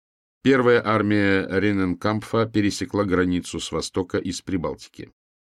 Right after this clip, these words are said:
Вторая армия Самсонова с юга из Польши. Рассчитывали взять немецкую группировку Притвица в клещи.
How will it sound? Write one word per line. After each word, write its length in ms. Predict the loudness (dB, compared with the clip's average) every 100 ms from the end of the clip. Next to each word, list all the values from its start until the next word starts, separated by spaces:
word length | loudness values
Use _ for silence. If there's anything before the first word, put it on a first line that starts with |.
| _ _ _ _
Вторая 460 | -2 2 4 2 2
армия 380 | 0 0 -2 -2
Самсонова 720 | -2 -4 0 2 2 0 -2
с 120 | -2
юга 320 | 0 2 2
из 160 | -2 -6
Польши. 400 | -6 -6 -8 -12 _ _ _ _ _ _ _
Рассчитывали 600 | 0 2 2 2 2 2 4
взять 260 | 2 0
немецкую 460 | 2 0 0 -2 0
группировку 720 | 0 -2 0 0 0 0 0
Притвица 760 | -2 -4 -2 -4 -2 0 0
в 100 | -2
клещи. 480 | -8 -8 -6 -8 -8